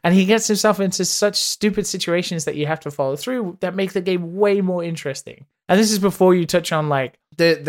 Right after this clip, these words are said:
the sort of plot of the story, which it's kind of a bit all over the place because, like,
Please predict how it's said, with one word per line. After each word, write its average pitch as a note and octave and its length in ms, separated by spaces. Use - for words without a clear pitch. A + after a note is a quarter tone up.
the D3 60
sort D3 200
of C3+ 100
plot F3+ 240
of D#3+ 120
the E3 60
story, D#3+ 420
which D3 360
it's - 80
kind D#4+ 240
of F#4+ 160
a - 40
bit D4+ 120
all D4 160
over C4+ 180
the C4 100
place B3+ 360
because, F#3+ 520
like, D#3+ 420